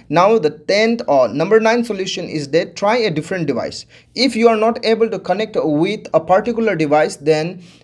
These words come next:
try, uh, pairing, uh, one of the device which, uh, with a different Bluetooth device to determine if the issue is with the device or with the Bluetooth connection itself. Okay, so if you are able to connect with the other devices, then, uh,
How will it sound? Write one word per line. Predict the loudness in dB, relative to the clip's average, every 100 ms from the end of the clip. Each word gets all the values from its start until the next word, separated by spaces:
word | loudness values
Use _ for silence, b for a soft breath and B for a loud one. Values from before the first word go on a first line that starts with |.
| -2
try, | 2 2 2 -2 -6
uh, | -6
pairing, | -2 0 0 -2 -2
uh, | -2
one | 2 2 2
of | -2
the |
device | -2 2 2 0 -4
which, | -4 -2 -4 -8 -10 -8
uh, | -6 -4 -2
with | -2 0
a | 0
different | 0 0 0
Bluetooth | 0 -2 -2 -4
device | -4 -4 -4 -4
to | -4
determine | -2 0 2 2
if | 0 -2
the | -6
issue | -4 -6 -4 -2 -2 -4 B B
is | -8 -4
with | -2 0 0
the | 2
device | 2 4 2 0 -2
or | -2 0 0
with | 0 -2
the | -2
Bluetooth | -2 -2 -2 -2 -6 -4
connection | -4 -4 -6 -6
itself. | -6 -8 -10 -12 -20 b b
Okay, | -2 0 0 -2 B B
so | -2
if | 0 2
you | 4
are | 4
able | 4 4 4
to | -2
connect | -4 -4 -4 -6
with | -4
the | -2
other | 0 0 2 0
devices, | 0 0 0 -2 -6 -8
then, | -8 0 2 2 2 0 -4 -10 B B
uh, | -2 2 2 2 0 -2